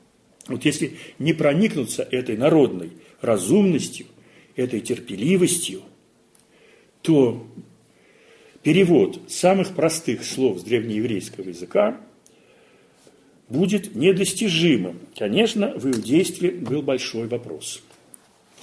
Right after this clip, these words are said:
Что же это такое? Это царь. И вот последнее. «Изливается благодать из губ твоих». Написано совершенно однозначно. Благодать изливается из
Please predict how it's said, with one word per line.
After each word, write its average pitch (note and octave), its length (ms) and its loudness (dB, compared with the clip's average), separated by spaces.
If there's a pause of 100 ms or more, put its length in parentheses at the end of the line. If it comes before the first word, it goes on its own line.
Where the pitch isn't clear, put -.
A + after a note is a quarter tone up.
(160)
Что - 220 -4
же D3 80 -2
это A#2+ 100 -8
такое? A2+ 480 -6 (580)
Это A2+ 200 -6
царь. - 380 -4
И - 880 -14
вот D3 100 0
последнее. A#2 680 0 (560)
«Изливается F3+ 920 4
благодать A2+ 800 0 (220)
из C3+ 400 2 (480)
губ D#3+ 460 -2
твоих». G#2+ 580 -6 (1400)
Написано A#2+ 480 0
совершенно D3 340 -6
однозначно. G2+ 600 -10
Благодать G#2+ 600 0
изливается F#3 600 -6
из A#3 240 -4